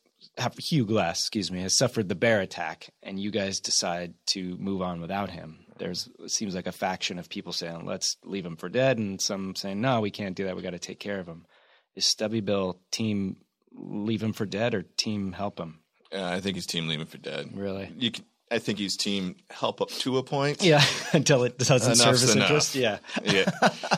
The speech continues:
Speaker 2: Yeah, there's a, there's a scene where I think the captain's asking if anyone wants to stay, and Stubby Bill clearly does not wanna stay.
Speaker 1: Oh, I was
Speaker 2: So
Speaker 1: looking for that. That's funny. I must have
Speaker 2: Yeah.
Speaker 1: missed that. All right. Um, all right, so let's get into the general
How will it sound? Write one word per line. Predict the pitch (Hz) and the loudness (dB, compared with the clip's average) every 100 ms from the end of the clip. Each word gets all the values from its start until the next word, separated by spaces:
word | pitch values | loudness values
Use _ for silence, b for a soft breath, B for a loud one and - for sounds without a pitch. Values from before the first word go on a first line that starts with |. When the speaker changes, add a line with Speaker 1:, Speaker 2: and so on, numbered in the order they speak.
| - | 0
Speaker 2:
Yeah, | 92 85 82 | 2 4 4
there's | 90 98 98 | 2 2 4
a, | 95 90 b b b b b _ - | 4 4 b b b b b _ 0
there's | 110 | 2
a | 95 | 2
scene | - 92 87 | 2 2 4
where | 87 | 4
I | 87 | 2
think | - 90 | 0 -6
the | 85 | -6
captain's | - 76 76 82 82 | -4 -4 -4 -8 -4
asking | 76 71 85 | -4 -4 -6
if | 80 | -8
anyone | 85 80 | -6 -4
wants | 76 - | -4 -4
to | |
stay, | - - 73 73 | -4 -4 -2 -2
and | 71 76 - b b b b - | -4 -8 -16 b b b b -14
Stubby | - 85 76 | -4 -2 -2
Bill | 73 73 | -4 -8
clearly | - 73 73 71 65 _ _ | -8 -8 -8 -10 -14 _ _
does | - - | -16 -14
not | 65 62 | -14 -14
wanna | 62 | -10
stay. | - - 131 | -8 -8 -8
Speaker 1:
Oh, | - 143 147 | -4 -2 0
I | 147 | 0
was | 151 | 2
Speaker 2:
So | 151 | 4
Speaker 1:
looking | 180 185 | 4 4
for | 131 | 4
that. | 107 92 | 0 0
That's | 98 101 - | -2 -4 -2
funny. | 123 113 | -2 0
I | |
must | 104 107 | -2 -4
have | 107 | -4
Speaker 2:
Yeah. | |
Speaker 1:
missed | 104 - | -4 -4
that. | 92 87 | -6 -4
All | 95 | -6
right. | 92 - B B B - | -8 -10 B B B 0
Um, | 110 101 98 - _ _ _ _ _ - | 2 2 -2 -10 _ _ _ _ _ 0
all | 120 | 2
right, | 104 87 | 2 2
so | 139 | 2
let's | 147 185 - | 2 2 4
get | 180 | 6
into | 156 139 131 | 6 6 2
the | 113 | 2
general | 101 110 107 107 98 | 2 2 2 2 0